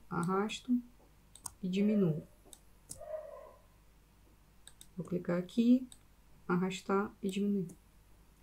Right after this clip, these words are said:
Prontinho. Agora nós temos seis estrelas. Então, o que que eu vou fazer? Eu vou escolher três dessas estrelas pra poder retirar o contorno e deixar somente o preenchimento. Eu vou clicar aqui nessa estrela,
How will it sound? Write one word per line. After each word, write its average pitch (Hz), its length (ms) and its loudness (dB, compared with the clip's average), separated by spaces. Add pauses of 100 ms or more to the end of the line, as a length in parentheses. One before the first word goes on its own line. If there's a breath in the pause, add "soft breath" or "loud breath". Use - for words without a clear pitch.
(2750)
Prontinho. 196 420 0 (140)
Agora 208 320 12
nós 220 180 10
temos 214 240 12 (240)
seis 277 240 12
estrelas. 180 560 12 (640)
Então, 233 400 12
o 202 80 8
que 254 140 12
que 247 80 10
eu 240 40 12
vou 247 120 12
fazer? 202 480 10 (420)
Eu 190 80 12
vou 185 100 12
escolher 185 400 12
três 254 300 12
dessas 247 320 12
estrelas 196 560 10
pra - 240 8
poder 180 500 8 (180)
retirar 247 500 12
o 226 60 10
contorno 240 480 12
e 240 40 12
deixar 247 280 12
somente 247 460 12
o - 60 2
preenchimento. 240 680 12 (240)
Eu 208 140 8
vou 196 120 8
clicar 190 300 8
aqui 247 260 6
nessa 269 240 4
estrela, 190 580 6